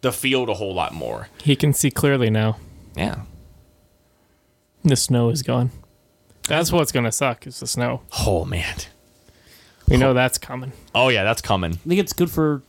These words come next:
Speaker 3: a team like Buffalo.
Speaker 1: And a team like Baltimore.
Speaker 3: And a team like New England.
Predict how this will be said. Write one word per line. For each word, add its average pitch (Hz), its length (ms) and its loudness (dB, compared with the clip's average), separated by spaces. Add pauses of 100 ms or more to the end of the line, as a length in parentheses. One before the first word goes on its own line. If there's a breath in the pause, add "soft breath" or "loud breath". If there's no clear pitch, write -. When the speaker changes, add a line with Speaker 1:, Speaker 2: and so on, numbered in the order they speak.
Speaker 3:
a 117 60 -10
team 135 200 -6
like 131 160 -4
Buffalo. 151 460 2 (920 loud breath)
Speaker 1:
And 131 200 2
a 131 40 -2
team 127 200 2
like 131 160 2 (500)
Baltimore. 120 560 2
Speaker 3:
And 127 140 -6
a 127 40 -8
team 135 220 -4
like 127 180 -4 (300)
New 127 140 4
England. 120 340 2